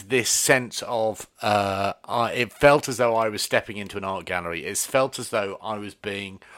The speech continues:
or into a grand hotel lobby, and I was hearing something that I knew I wanted to hear, uh, that I hadn't heard for a long time. Uh, I mean, it was glorious. It was absolutely glorious. Uh, and then after that, the Mozart,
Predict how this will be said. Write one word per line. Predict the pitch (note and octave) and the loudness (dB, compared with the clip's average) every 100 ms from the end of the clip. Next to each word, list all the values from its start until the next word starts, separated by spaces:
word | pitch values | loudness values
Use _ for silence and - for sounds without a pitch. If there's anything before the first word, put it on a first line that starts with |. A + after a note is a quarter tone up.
| - | -10
or | A2 A#2+ A#2+ | -6 -4 -4
into | B2 A#2 A#2 | -8 -6 2
a | A2 | 2
grand | F#2+ A2 A#2+ B2 C3 A#2 | 2 2 4 4 2 -2
hotel | A#2+ A2+ - G#2 G2 | -2 -2 -2 -4 -4
lobby, | F#2 F#2+ E2+ D#2+ - - | -6 -6 -8 -8 -12 -6
and | - F#2+ | -2 0
I | G2 G2+ | 0 0
was | G2+ G2 | -2 -2
hearing | A#2 A#2+ A#2+ A2 | 2 4 2 0
something | - F#2+ E2+ F#2+ F2 - - - | -2 -2 -4 -8 -8 -12 -20 -8
that | - G#2 | -4 0
I | G2 A2 | 0 0
knew | A2+ G#2+ | 0 2
I | A2+ | 2
wanted | G#2 A#2 - | 2 0 -2
to | F2+ | -6
hear, | F2 F2+ E2 F2 - - - - - | -6 -4 -4 -6 -8 -20 -20 -10 -2
uh, | G2 F#2+ | 0 0
that | F2+ F#2+ | 0 0
I | G2 | 0
hadn't | F2+ F#2 E2+ | -2 -4 -4
heard | G2+ F#2+ | -4 -4
for | - F#2 | -4 -4
a | |
long | F#2 F#2 | -4 -6
time. | - F2 D#2 - - - - - - | -4 -4 -4 -10 -18 -20 -20 -20 -6
Uh, | G2 F#2 F2+ E2+ - | 0 2 0 -2 -4
I | A2+ | -2
mean, | G#2 G#2+ | -2 -2
it | |
was | F#2 F2 | -4 -6
glorious. | A2+ G2+ E2 C#2 - - | -4 -2 -2 -6 -10 -12
It | |
was | E2 - - | -18 -16 0
absolutely | A2 - - - G#2 F#2+ F2+ | 2 2 -2 -2 -2 -2 -4
glorious. | F#2 F#2+ D#2+ A#1+ - - - - - | -6 -6 -6 -10 -12 -14 -20 -20 -4
Uh, | A#2 A#2 | -2 0
and | - B2 | -2 0
then | A#2+ | 4
after | C3 C#3+ - G2+ | 6 6 4 -4
that, | G2+ G2 G#2 | -4 -4 -8
the | A2 | -10
Mozart, | A#2 B2 - - D#2+ F#2 F2 | -6 -6 -6 -4 -2 -4 -6